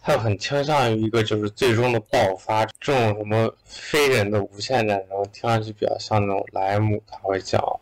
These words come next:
我们造的战争兵器变成了自然环境，然后就算人类灭亡了，他们还能永远打无数年。但是我感觉巴拉德他会很期待一个，就是不能说很期待，他就很预示着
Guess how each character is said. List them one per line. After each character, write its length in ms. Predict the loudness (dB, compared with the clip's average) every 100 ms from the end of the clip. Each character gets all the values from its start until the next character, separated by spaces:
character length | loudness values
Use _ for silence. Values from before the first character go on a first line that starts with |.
| _
我 100 | -6
们 160 | -4 -2
造 220 | -2 0
的 80 | 0
战 220 | -2 -2
争 140 | -2 -6
兵 180 | -8 -8
器 160 | -6
变 200 | -2 0
成 180 | -2 -4
了 60 | -6
自 180 | 0 0
然 220 | 2 -2 -4
环 100 | -10 -8
境， 200 | -4 -4 -4
然 120 | -4
后 180 | 0 0
就 140 | -2 0
算 160 | 0
人 140 | 0 -4
类 100 | -2
灭 200 | 0 0
亡 80 |
了， 260 | 0 -2 -8
他 160 | -4 -2
们 220 | 0 -4 -6 _ -20 _
还 160 | -4 0
能 100 | 2
永 120 | 2
远 280 | 2 0 -2
打 180 | -6 -4
无 140 | -4
数 240 | -4 -2 -2
年。 160 | -2 -8 -16 -20 -20 -14 -10 -8 -8 -6 -8 -10 -4
但 100 | 0
是 200 | 0 -2 -8 -14 -12 -12 -8
我 180 | -4
感 220 | 0 2 2
觉 80 | 0
巴 160 | 0
拉 160 | 2 2
德 140 | 0
他 80 | -2
会 220 | -2 0
很 220 | 0 -4 -10
期 240 | -6 -4
待 220 | 0 2 2
一 80 |
个， 100 | -2 -6
就 120 | -10
是 320 | -2 0 -2 _ -18 -4
不 80 |
能 160 | 0 0
说 60 | 0
很 140 | -4
期 180 | -4 0
待， 160 | 0
他 120 | 2 0
就 100 | -2
很 180 | -2 -4
预 280 | 0 0
示 260 | 2 -2 -6
着 300 | 0 0 0